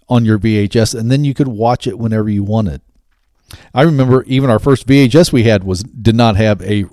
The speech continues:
remote. You just had to push the buttons on it. But then V H S was replaced by D V D.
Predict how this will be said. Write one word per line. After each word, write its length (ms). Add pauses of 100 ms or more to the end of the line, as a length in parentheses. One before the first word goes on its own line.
remote. 720 (120)
You 120
just 120
had 220
to 80
push 240
the 100
buttons 540 (480)
on 220
it. 280 (460)
But 100
then 200
V 180
H 240
S 300
was 180
replaced 640 (340)
by 140
D 180
V 160
D. 460